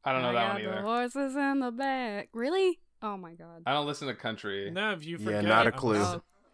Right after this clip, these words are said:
Speaker 3: I'm a serial
Speaker 2: Okay.
Speaker 3: killer.
Speaker 2: All right. Well, this is gonna be a really fun trip for Nev. Uh, who wants to
Speaker 3: <laughs>
Speaker 2: go next? Who wants to go next on their
Speaker 3: Willow,
Speaker 2: games?
Speaker 3: tell us about your games, bud.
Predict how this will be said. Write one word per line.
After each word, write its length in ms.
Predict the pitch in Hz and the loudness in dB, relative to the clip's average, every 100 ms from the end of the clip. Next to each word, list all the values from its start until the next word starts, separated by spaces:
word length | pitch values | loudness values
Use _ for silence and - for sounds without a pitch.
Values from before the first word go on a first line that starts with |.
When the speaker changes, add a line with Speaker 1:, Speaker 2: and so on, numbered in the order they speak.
| _ | _
Speaker 3:
I'm 180 | 190 214 | -4 0
a 80 | 185 | -2
serial 440 | 180 202 220 135 | -2 -4 -2 -2
Speaker 2:
Okay. 100 | 156 | -4
Speaker 3:
killer. 360 | 151 101 - - 214 | -6 -10 -10 -14 -14
Speaker 2:
All 220 | 190 180 | -14 -14
right. 360 | 165 160 160 - _ - _ _ _ _ _ _ _ _ _ _ - | -14 -14 -14 -18 _ -20 _ _ _ _ _ _ _ _ _ _ 6
Well, 260 | 285 311 226 | 10 10 10
this 160 | 262 | 4
is 60 | 262 | 6
gonna 180 | 269 262 | 4 6
be 120 | 247 | 6
a 60 | 220 | 6
really 260 | 240 240 | 8 6
fun 300 | 220 247 226 | 6 6 6
trip 320 | - 233 - | 2 0 0
for 140 | - 190 | -2 0
Nev. 420 | 196 185 180 185 | 4 4 2 0
Uh, 300 | 247 277 285 | 4 8 8
who 80 | 381 | 6
wants 200 | 392 254 | 4 6
to 80 | 330 | 10
Speaker 3:
<laughs> 60 | |
Speaker 2:
go 120 | 381 | 10
next? 440 | 370 370 277 - - 208 - - 269 - | 12 12 10 8 0 -2 -2 -10 -14 0
Who 120 | 302 330 | 4 6
wants 260 | 349 330 | 6 4
to 80 | - | 0
go 180 | 311 320 | 6 8
next 400 | 311 294 - - | 8 4 2 0
on 140 | 277 | 2
their 80 | 262 | 6
Speaker 3:
Willow, 540 | 302 330 285 247 220 175 | 8 12 12 10 6 4
Speaker 2:
games? 120 | 151 | 2
Speaker 3:
tell 140 | 226 | 2
us 140 | 208 202 | 2 2
about 180 | 196 | 0
your 80 | 180 | 0
games, 240 | 175 143 123 | -4 -4 -2
bud. 240 | 156 135 | -2 -2